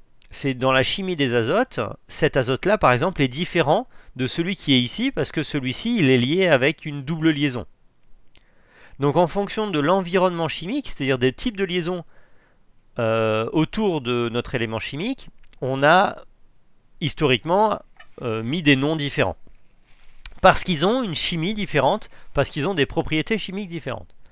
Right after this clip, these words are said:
Et des fois, quand on a des combinaisons, c'est-à-dire que là, par exemple, il y a un azote de type amine, qui est associé à une, un carbone double liaison C O. Donc le carbone double liaison C O, c'est ce qu'on appelle un carbonyle.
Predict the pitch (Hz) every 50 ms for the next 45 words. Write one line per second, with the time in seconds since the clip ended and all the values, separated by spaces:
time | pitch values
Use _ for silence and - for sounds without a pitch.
0 | - - - - - - - - - - - 156 156 135 185 185 - - 285 294
1 | - 202 185 - 190 190 202 190 170 143 - - - 254 277 269 254 254 233 220
2 | 208 175 170 175 175 247 311 - - - - 139 - 139 127 120 135 - - 156
3 | 156 160 143 143 131 117 139 131 120 - 123 110 107 104 104 107 107 113 113 104
4 | 113 135 208 233 - - - - - - - - - _ _ _ _ _ _ _
5 | _ _ - 120 117 - - 151 123 - - - 120 117 107 120 156 208 247 285
6 | 285 - - - - - - - - - - - - - - - 254 269 254 -
7 | 233 214 - - 214 - - - 233 233 220 180 165 151 147 139 135 135 131 131
8 | - - - 123 127 - - 185 175 160 170 180 185 185 165 123 98 - - 110
9 | 113 170 160 156 160 151 135 135 131 117 117 113 107 - - 123 113 127 185 302
10 | - - - - - - - - - - - - - - - 131 127 - - 143
11 | 127 131 - - 190 175 160 180 185 170 160 151 147 151 135 147 131 - - 160
12 | 156 156 156 139 - - 104 - - 120 110 107 - 131 117 104 104 101 - -
13 | 165 117 120 120 117 113 120 156 226 285 294